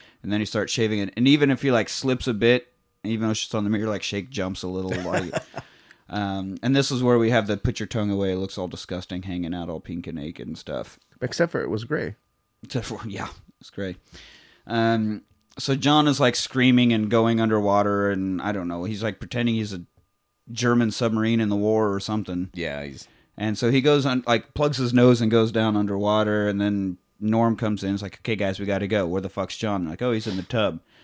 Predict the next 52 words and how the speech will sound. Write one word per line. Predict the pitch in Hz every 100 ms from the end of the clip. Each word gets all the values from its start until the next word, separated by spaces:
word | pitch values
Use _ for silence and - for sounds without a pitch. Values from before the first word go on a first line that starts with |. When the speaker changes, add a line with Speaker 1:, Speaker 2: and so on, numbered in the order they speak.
| _
Speaker 1:
So | - 104
he |
pulls | - 147 147
the | 123
plug | - 123 123 113
and | 104
drains | 104 120 117
it, | 110 95
and | 98
John's | 104 104 107
not | 104 98
in | 92
the |
tub | 92 107 95
anymore. | 87 82 71 - _ _
Speaker 2:
Yeah, | 113 101
it's |
just, | 104 92
like, | 85
his | 76
hat | 98 85 87
or | 85
whatever | 87 87 85
he's | 107 -
Speaker 1:
Yeah. | 143 147 101
Speaker 2:
wearing | 85 143 127
in |
there. | -
Speaker 1:
And | 120
he's | 170
like, | 151 _ _ _ _ _ _
"What | - -
the | -
fuck | 151 135
is | 135
this?" | 180 143
And | 147
then | 151
John | 139 139 135
comes | 135 123
walking | 127 131 131 123
in, | 123
like, | 113 110 -
all | 120 123
dried | 123 117 113
off | 113 113
in | 117
a | 101 117
robe, | 117 120 120
and | 110
everyone's | 110 117 113
like, | - _ _ -